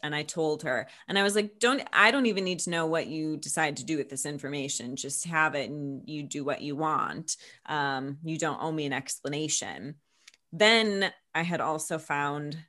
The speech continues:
an old coworker's husband. So she's not somebody I ever really had a good relation-, like, close relationship with. We hadn't worked together in years.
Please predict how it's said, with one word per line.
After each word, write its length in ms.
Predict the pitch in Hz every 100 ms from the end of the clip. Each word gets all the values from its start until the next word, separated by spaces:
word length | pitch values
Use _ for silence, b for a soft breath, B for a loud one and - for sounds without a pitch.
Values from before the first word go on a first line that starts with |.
| _ _ _ -
an 100 | 156
old 360 | - 185 175 -
coworker's 680 | - 170 156 147 - 135 -
husband. 600 | - - - - - - b b b
So 340 | - 180 170
she's 360 | 175 - 247 202
not 500 | 190 202 202 226 -
somebody 460 | - 240 202 185
I 60 | 165
ever 440 | - 156 156 165
really 460 | 147 139 147 147 160
had 200 | 165 170
a 60 | 170
good 200 | 156 143
relation-, 500 | 139 131 151 - 165 -
like, 340 | 160 147 - _ _
close 540 | - - 147 139 - -
relationship 880 | 180 180 208 - 202 208 - 202 - -
with. 380 | 190 214 - - B -
We 80 | 170
hadn't 320 | 170 165 -
worked 440 | 160 156 - -
together 380 | 165 156 147 143
in 260 | 95 127 127
years. 920 | 127 131 175 247 285 262 214 208